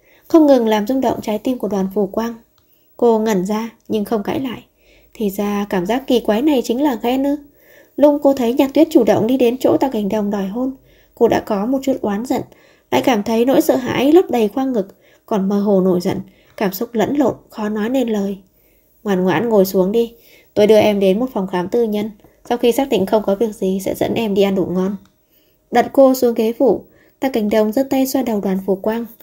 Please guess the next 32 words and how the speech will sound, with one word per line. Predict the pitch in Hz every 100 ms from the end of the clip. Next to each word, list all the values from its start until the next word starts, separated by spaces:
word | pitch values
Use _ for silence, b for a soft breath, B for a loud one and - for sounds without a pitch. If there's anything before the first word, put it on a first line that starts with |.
| _
dịu | 208 180
dàng | 202 190 185
nói. | 190 240 320 _ b b b b b
Lúc | 240 269
này | 226 208 190
cô | 226
mới | 226 -
ý | 226
thức | 233 330
được | 247 196 190 - _ _ -
mình | 233 226
đã | 226
ngồi | 285 233
trên | 208 247
xe | 240 247 240
rồi. | 220 196 190 b b b b b _
"Tôi | - 240 240 226
không | - 233
sao, | 226 240 247 240 _ _
tôi | - 269
muốn | 240 247
về | 285 208
nhà." | 202 202 208 - _ b b b -
Đoàn | 262
Phù | 262 262
Quang | 285 294
bướng | 254 247
bỉnh | 311 196
nói. | 196 202 269 - _ _ _
"Em | - 208 196
chắc | 226 247
chứ? | 254